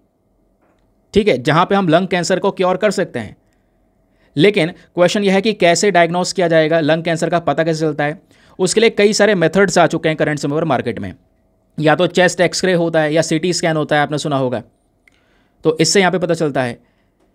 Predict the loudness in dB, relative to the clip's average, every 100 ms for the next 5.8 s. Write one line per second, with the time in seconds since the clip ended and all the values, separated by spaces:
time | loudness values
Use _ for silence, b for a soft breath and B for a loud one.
0 | _ -2 0 2 2 2 2 0 0 0
1 | 0 0 0 -2 -2 -2 0 0 0 -2
2 | 0 -2 0 -2 -2 -2 -2 0 -2 -2
3 | -4 -2 0 0 0 -2 -2 -2 0 -2
4 | 0 -2 -2 -2 -2 0 0 2 0 0
5 | 0 -2 -2 -4 -6 -10 -14